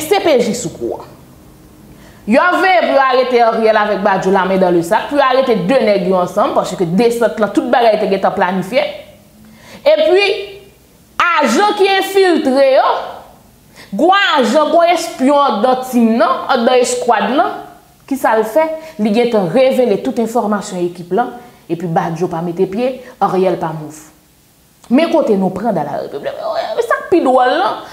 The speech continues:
otan nou kay, rezidans ofisyèl e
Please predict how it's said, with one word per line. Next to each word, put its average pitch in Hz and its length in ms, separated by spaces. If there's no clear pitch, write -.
otan 480 300
nou 330 240
kay, 403 380
rezidans 359 560
ofisyèl 339 460
e 226 140